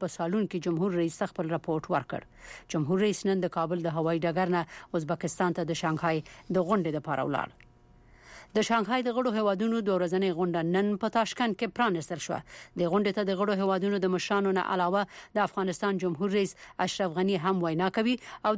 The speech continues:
د چین د جمهور رئیس شي جی پینګ سره د افغانستان او پاکستان په اړیکو غږیږي. د غونډې ته د پاکستان جمهور رئیس ممنون حسین او د هند صدر اعظم نریندر مودي هم سهار روان شوي دي. تمه ده چې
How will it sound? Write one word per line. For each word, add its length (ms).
د 80
چین 240
د 100
جمهور 340
رئیس 160
شي 260
جی 200
پینګ 180
سره 220
د 80
افغانستان 520
او 120
پاکستان 500
په 160
اړیکو 320
غږیږي. 500
د 120
غونډې 240
ته 100
د 100
پاکستان 480
جمهور 300
رئیس 160
ممنون 420
حسین 340
او 120
د 140
هند 180
صدر 240
اعظم 320
نریندر 400
مودي 260
هم 220
سهار 400
روان 260
شوي 240
دي. 80
تمه 240
ده 100
چې 60